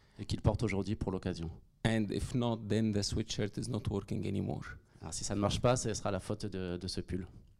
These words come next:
Speaker 2: So I have some questions first. How many of you speaks English?
Speaker 1: Alors, parmi vous, qui parle anglais ?
Speaker 2: Ok,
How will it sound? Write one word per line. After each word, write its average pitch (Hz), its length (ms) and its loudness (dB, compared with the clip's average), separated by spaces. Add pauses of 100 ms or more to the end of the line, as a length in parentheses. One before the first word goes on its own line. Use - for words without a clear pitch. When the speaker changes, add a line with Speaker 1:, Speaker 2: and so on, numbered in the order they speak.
(520)
Speaker 2:
So 98 300 4
I 107 60 6
have 127 240 4
some 131 440 2
questions 110 520 0 (120)
first. 98 360 -2 (360)
How 131 300 2
many 135 500 0 (220)
of 107 220 2
you 117 260 2
speaks - 480 -2
English? 123 500 -2 (500)
Speaker 1:
Alors, 101 180 2
parmi 113 280 2
vous, 151 320 0 (640)
qui 139 160 -4
parle 131 220 2
anglais ? 120 340 -2 (800)
Speaker 2:
Ok, - 180 -4